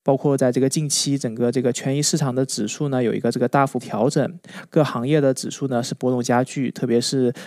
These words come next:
这个像公募基金呢，部分公募基金会回撤明显。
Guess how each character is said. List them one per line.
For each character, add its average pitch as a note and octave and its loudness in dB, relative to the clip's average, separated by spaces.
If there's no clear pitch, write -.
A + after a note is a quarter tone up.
这 - -4
个 A#2 4
像 B2+ -4
公 C#3 -6
募 D3 2
基 C3 -4
金 C#3+ -2
呢， C3 4
部 C3+ -6
分 B2+ -4
公 C#3 -2
募 C#3 -2
基 C3+ -4
金 C3+ -2
会 C#3 2
回 A#2 0
撤 D3+ 0
明 B2 -2
显。 A#2 2